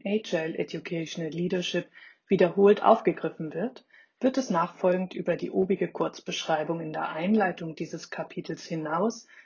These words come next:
nun ausführlicher in seinem ursprünglichen Sinne eingeführt und beschrieben. Ambidextrie steht dem wörtlichen Ursprung entlehnt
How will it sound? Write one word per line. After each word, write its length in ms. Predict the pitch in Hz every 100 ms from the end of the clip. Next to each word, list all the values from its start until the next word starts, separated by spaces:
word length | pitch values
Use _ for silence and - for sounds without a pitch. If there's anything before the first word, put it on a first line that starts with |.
| _
nun 240 | 226 262
ausführlicher 760 | 247 185 - 190 180 190 196 175
in 160 | 175
seinem 360 | 160 160 160 160
ursprünglichen 760 | 170 170 - 180 180 180 185 156
Sinne 280 | 156 160
eingeführt 680 | 165 165 175 190 - 196 202 - _ _
und 240 | - 160 -
beschrieben. 580 | 214 - 151 147 151 - _ _ _ _ _ _ _ _ _ _ _ _ _ _ _ _ _ _ _ _ _ _ _
Ambidextrie 880 | - 240 285 196 185 - - 190 240
steht 320 | 302 - 196 185
dem 240 | 170 156
wörtlichen 540 | 165 175 196 185 190
Ursprung 480 | 196 226 - - 208
entlehnt 580 | 202 190 175 175 170 185